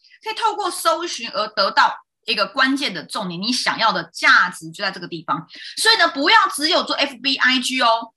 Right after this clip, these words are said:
你一定要把它搬运到这种所谓资料库，这种可以累积被动式资产的地方。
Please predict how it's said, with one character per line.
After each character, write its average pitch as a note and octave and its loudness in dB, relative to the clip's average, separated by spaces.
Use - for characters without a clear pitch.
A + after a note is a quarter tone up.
你 A3 -8
一 D#4 -2
定 G#4+ 0
要 F4+ 4
把 A3+ 0
它 C#4+ 0
搬 D4+ 0
运 D4+ -4
到 D4+ 6
这 C#4 -10
种 A#3 -4
所 G3+ -10
谓 A3 -6
资 C#4 -6
料 D4 6
库， C4+ -6
这 C4+ -8
种 G#3+ -4
可 B3 -6
以 B3+ 0
累 F3+ -2
积 B3+ -4
被 C4 0
动 B3 2
式 A#3+ -6
资 A3+ -14
产 F#3 -4
的 E3+ -10
地 - -6
方。 F#3 0